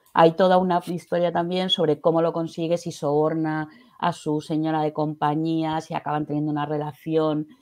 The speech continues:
y, bueno, ahí consigue que la deje escapar. El caso es que ella acaba saliendo y llegando a, a la, a, a París, o sea, a Francia,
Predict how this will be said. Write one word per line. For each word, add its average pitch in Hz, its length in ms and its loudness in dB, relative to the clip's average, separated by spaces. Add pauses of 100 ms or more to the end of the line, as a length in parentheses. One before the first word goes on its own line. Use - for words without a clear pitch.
(160)
y, 165 180 2
bueno, 151 340 4
ahí 147 320 2
consigue 151 580 -2
que 156 120 -4
la 147 120 0
deje 151 220 -4
escapar. 165 500 -4 (300)
El 156 120 -2
caso - 260 -6
es - 100 -8
que - 120 -4
ella 202 340 -4
acaba 156 540 -4 (120)
saliendo 156 680 -4 (760)
y 196 220 -2
llegando 190 600 -2 (420)
a, 147 840 4 (100)
a 156 160 0
la, 131 640 0
a, 123 400 -6
a - 220 -8
París, 131 300 -4
o 147 60 -8
sea, 135 240 0
a 117 40 -4
Francia, 190 600 0